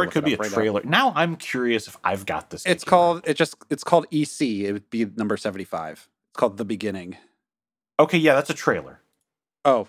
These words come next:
Speaker 1: okay, never mind then. So yeah, only seventy-five, yeah, th-, there's, like, thirty episodes left.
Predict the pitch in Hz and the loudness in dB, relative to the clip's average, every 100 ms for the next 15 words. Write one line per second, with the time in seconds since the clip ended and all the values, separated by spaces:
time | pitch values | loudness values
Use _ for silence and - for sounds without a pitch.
0 | - 104 87 92 87 80 80 - _ _ | -6 -6 -8 -10 -10 -12 -14 -18 _ _
1 | _ _ _ _ _ _ _ _ _ _ | _ _ _ _ _ _ _ _ _ _
2 | _ - 220 320 196 175 196 349 - - | _ 2 4 6 2 2 -2 -4 -2 -2
3 | - 494 453 440 339 381 453 440 453 - | 0 -2 -2 -4 -6 -2 0 2 2 2
4 | 370 339 359 - 120 107 - - _ | -2 0 -2 -2 -6 -8 -12 -14 _